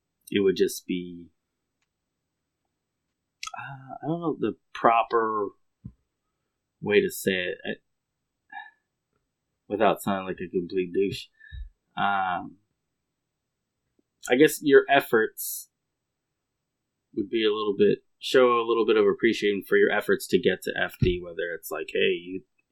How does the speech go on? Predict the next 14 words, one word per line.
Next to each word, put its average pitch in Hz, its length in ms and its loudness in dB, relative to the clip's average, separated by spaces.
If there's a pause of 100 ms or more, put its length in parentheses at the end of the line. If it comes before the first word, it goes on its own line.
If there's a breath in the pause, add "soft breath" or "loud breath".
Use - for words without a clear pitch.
(1000)
you 101 160 -4
don't 104 200 -2
necessarily 98 640 2
have 98 240 0
to 98 100 -2
pay 95 600 0 (1300)
for, 95 300 2
um, 82 420 -6 (600)
entry 117 240 0
fees, 101 280 0
or 131 180 12
your 123 160 8
entry 120 280 6
fees 107 440 -4